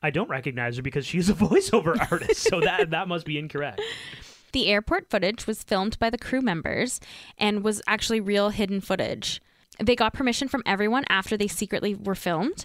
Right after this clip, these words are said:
Speaker 2: and they wanted authentic reactions from, uh, seeing loved ones at the airport arriving.
Speaker 1: I was wondering about that, like, especially at the end where they kinda have this big, huge montage of
Speaker 2: Mm-hmm.
Speaker 1: all these moments at the airport.
Speaker 2: Yeah, it was real.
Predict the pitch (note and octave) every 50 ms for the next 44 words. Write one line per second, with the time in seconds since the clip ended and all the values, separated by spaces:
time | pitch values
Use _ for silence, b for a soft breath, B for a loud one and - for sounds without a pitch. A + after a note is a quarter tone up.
0 | - - G3+ G3+ G3 G3 G3+ G3 A3 G#3+ A3 G#3+ G#3 A3 A3+ A3+ G#3+ - - A3
1 | G#3 G#3 B3+ C4 - - G3+ G3+ G#3 G3+ F#3 F3 F#3 - - - F3+ F3 F3 F#3+
2 | F#3+ - _ - - - G#3+ G3 F#3+ G3 F#3 - - - F3+ F3+ F#3 - - A3
3 | G#3 G3+ F#3+ F#3 F3+ - F#3 F3+ F3 - F3 - F3+ F3 E3+ E3+ - - F3 E3
4 | - - E3 D#3 D#3 - - G#2 - - - - - E3 F#3 G3+ F3+ D#3+ E3 F#3
5 | G3+ A3 A3+ A3+ G#3 F#3 E3+ D3+ C#3+ B2+ - C#3 C3 C3 C#3 C#3+ - - - F3
6 | D#3+ - - F#3 E3+ E3 - F3 E3+ E3+ D3 D3 D3 D#3+ G3 A3 B3 G#3 E3 D3+
7 | D3 C#3+ - D3 D3 C#3 C3 C3+ C3+ B2+ A#2+ B2+ B2+ - - - C3 A#2 A2+ A2
8 | D3 D3+ D#3 D#3 D3+ C#3+ C3 C3 D#3 D#3 D#3 C#3+ B2 C#3 C#3+ C3+ C3+ C#3+ C#3+ C#3
9 | C#3+ C#3 C3+ C#3 C#3 - C#3+ D3 D3+ D3+ D3 - A#2+ - - C#3 C3 C#3 C3+ A#2+
10 | A#2+ B2+ B2 B2+ B2+ B2+ C3 B2+ - B2+ B2 - A#2+ A#2+ B2 A#2 A#2 - - C#3
11 | D#3 C4 C#4 B3+ G#3+ - G#3 - A#3+ A#3 A3+ G3 G3 F#3+